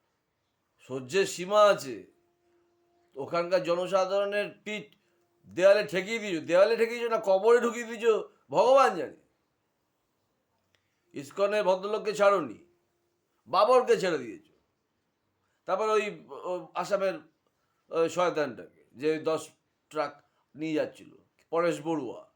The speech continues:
যা পাচ্ছে করছে। বিনাশকালে বি-, বুদ্ধি বিভ্রম,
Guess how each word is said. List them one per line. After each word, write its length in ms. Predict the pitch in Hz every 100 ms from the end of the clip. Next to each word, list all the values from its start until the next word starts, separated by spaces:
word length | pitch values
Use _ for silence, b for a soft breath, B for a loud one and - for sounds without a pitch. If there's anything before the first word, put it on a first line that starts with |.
| _ _ _ _ _ _ _ _ _ _ _ _ _ _ _ -
যা 160 | 135 190
পাচ্ছে 360 | 247 247 269
করছে। 340 | 214 160 - - _ _ _ _ _ _ _ _ _ _ _ _ _ _ _ _ _ _ _ _ _ _ _ _ _ _ _ _ _
বিনাশকালে 640 | 151 240 269 202 233 247 226
বি-, 240 | 233 196
বুদ্ধি 300 | 220 185 220
বিভ্রম, 480 | 208 214 175 156 123